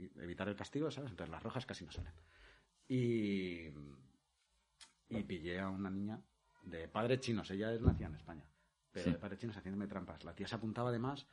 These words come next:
Speaker 1: se había dado cuenta que, que si se apuntaba muchas tarjetas verdes, pues tenía responsabilidades todas las semanas.
Speaker 2: Sí.
Speaker 1: Ganaba el, el juego.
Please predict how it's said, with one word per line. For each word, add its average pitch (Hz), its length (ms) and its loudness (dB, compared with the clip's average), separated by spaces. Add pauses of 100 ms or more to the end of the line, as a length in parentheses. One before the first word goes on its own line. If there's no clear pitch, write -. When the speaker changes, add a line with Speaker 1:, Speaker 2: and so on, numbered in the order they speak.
(140)
Speaker 1:
se - 120 -8
había 87 120 -2
dado 104 120 0
cuenta 127 380 0 (560)
que, 85 560 -2 (340)
que - 100 -10
si - 80 -10
se 82 80 -10
apuntaba 82 280 -6
muchas 101 220 -2
tarjetas 110 340 -4
verdes, 117 240 -6
pues - 140 -8
tenía 90 180 -6
responsabilidades 101 720 -4
todas 87 160 -6
las 78 100 -16
semanas. 131 420 -8 (440)
Speaker 2:
Sí. 101 220 2
Speaker 1:
Ganaba 90 420 0
el, 85 340 -6
el - 100 -12
juego. 131 320 -4